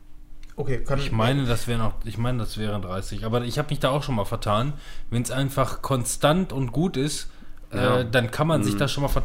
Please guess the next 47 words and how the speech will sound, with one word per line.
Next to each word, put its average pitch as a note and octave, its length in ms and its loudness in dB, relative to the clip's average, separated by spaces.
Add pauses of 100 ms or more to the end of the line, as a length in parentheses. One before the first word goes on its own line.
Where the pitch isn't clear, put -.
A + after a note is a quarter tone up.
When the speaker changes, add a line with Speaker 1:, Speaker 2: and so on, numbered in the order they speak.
Speaker 2:
Manuel D3 580 6
nicht. F3+ 400 4 (320)
Speaker 3:
Ja, G#2+ 140 0
ich A#2+ 160 8
Speaker 2:
Ich - 0 -
Speaker 3:
nicht, - 220 10
Speaker 2:
hab G#3 120 8
mich, C#3+ 120 8
Speaker 3:
aber G#2+ 120 2
Speaker 2:
ich C#3 140 2
kann G3 140 6
mich G3+ 100 2
da F#3 80 6
auf D#3+ 100 4
jeden E3+ 120 2
Fall F3 160 2
vertun. C#3+ 460 0 (440)
Wenn C#3 200 4
etwas D3 320 4
total C#3+ 260 2
Speaker 1:
Ja, F#3 220 12
das G3 100 2
kann, F3 160 4
also F#3 100 4
ich E3 40 6
bin D#3 100 4
Speaker 2:
konstant E3+ 300 10
Speaker 1:
mir F#3 60 10
jetzt, F3+ 320 4
wo E3 100 6
du E3 60 6
es - 140 0
Speaker 3:
Also C3 140 8
Speaker 1:
sagst, - 20 10
Speaker 3:
das D3+ 120 10
Speaker 1:
auch F3 60 4
nicht F#3 100 4
mehr D3+ 160 6
hundertprozentig E3 480 0
sicher, D#3 180 0
aber C#3 60 2
Speaker 3:
also C#3 140 6
das, C3+ 220 6 (600)
das C3 160 4
ist D3 100 4
einfach D#3+ 220 6
so, C#3+ 360 8